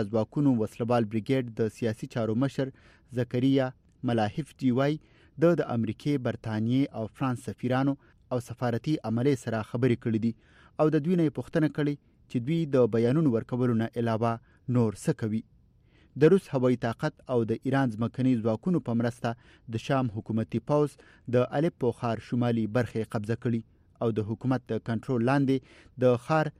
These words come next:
سویلي برخو اړخ ته روان دي. د شام مسلې سیاسي حل رابستو لپاره جنیوا کې د شام حکومت او اپوزیشن ترمنځ تیره هفته د دوو ورځو خبرې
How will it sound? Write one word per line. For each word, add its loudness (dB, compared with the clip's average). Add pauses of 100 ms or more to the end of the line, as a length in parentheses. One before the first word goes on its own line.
(260)
سویلي 2
برخو -2
اړخ -2
ته -2
روان 0
دي. -2 (480)
د 4
شام 0
مسلې 0
سیاسي -2
حل -2
رابستو -2
لپاره -2 (520)
جنیوا 4
کې -4
د -4
شام 0
حکومت -2 (240)
او 6 (220)
اپوزیشن -2 (220)
ترمنځ 4 (520)
تیره 2
هفته -4 (240)
د 6 (140)
دوو 6 (300)
ورځو 4
خبرې 0